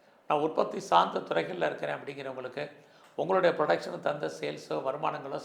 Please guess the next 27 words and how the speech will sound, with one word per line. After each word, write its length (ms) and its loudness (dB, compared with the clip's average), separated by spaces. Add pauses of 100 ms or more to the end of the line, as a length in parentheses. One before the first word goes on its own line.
சம்பாத்தியங்களோ 520 -2
நிறையா 180 -4
இருக்கு. 480 -6 (540)
யாரெல்லாம் 460 10
வந்து 300 0
அம்மாவுடைய 540 2
அன்பு, 420 0
ஆதரவை 520 0
எதிர்பார்த்து 480 0
காத்துட்ருக்கீங்களோ, 880 -6 (440)
உங்களுக்கு 480 0
கிடைக்கும். 560 -10 (400)
இது 200 -2
அத்தனையுமே 840 -4 (180)
இந்த 520 -6
பயிற்சியில 600 -4 (160)
உங்களுக்கு 320 -6
நடக்கக்கூடிய 720 -6 (140)
நன்மைகள். 480 -10 (1000)
இனி 240 -4
என்னென்ன 360 0
பிரச்சனை 400 4
அவரால 240 6
உங்களுக்கு 380 2
இருக்கு 240 -4
அப்படிங்கிறத 520 -6
பார்ப்போம். 340 -6